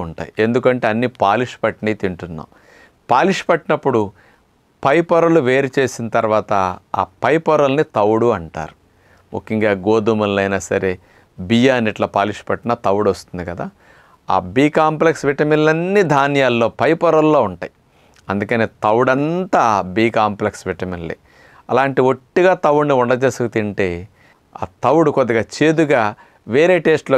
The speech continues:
ఘాటుగా ఉండి అంత బాగోదు. ఆ తవుడు టేస్ట్ మీకు తెలియకుండా కమ్మదానాన్నిచ్చే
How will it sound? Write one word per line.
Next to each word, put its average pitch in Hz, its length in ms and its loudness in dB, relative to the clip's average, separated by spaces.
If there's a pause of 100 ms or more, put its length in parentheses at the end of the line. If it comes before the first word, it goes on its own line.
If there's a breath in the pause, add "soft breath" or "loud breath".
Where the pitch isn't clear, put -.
(140)
ఘాటుగా 127 460 0
ఉండి 110 180 -2
అంత 95 120 -6 (140)
బాగోదు. 92 400 -4 (720 soft breath)
ఆ 95 100 2 (240)
తవుడు 175 380 2
టేస్ట్ 175 320 0
మీకు 117 240 -2
తెలియకుండా 107 600 0 (600 soft breath)
కమ్మదానాన్నిచ్చే 170 960 2